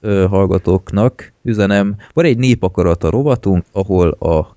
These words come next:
kedves hallgatók küldenek be filmeket, és, ö, ezekből sorsolunk mi időközönként, és, ö, amit éppen kihúzunk, azt a következő adásban,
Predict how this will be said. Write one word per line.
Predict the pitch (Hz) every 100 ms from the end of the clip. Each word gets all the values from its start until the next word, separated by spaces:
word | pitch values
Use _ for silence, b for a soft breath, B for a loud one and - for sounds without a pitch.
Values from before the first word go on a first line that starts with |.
| -
kedves | 113 95 -
hallgatók | 107 101 87 90 87
küldenek | - 95 82 85 82
be | -
filmeket, | - 101 85 92 98 135 - - b b b b b b b _
és, | - 90 90 90 - -
ö, | 90 87 85 87 - _ _ _ _ _ _ _ _ _ _ _
ezekből | - 120 104 92 90
sorsolunk | 87 - 85 - 73 69 80 -
mi | 98 85 - _ b b b
időközönként, | - 95 82 - 87 82 76 - 92 123 - - _ _ b b b b _
és, | - 92 95 - -
ö, | 92 92 92 87 87 - _ _ _ _ _ _ _ _ _ _ _ _ _
amit | 143 123 110
éppen | - 123 110 98
kihúzunk, | 123 165 208 170 156 -
azt | 135 -
a |
következő | 95 117 98 92 90 -
adásban, | 104 87 82 92 90 92 87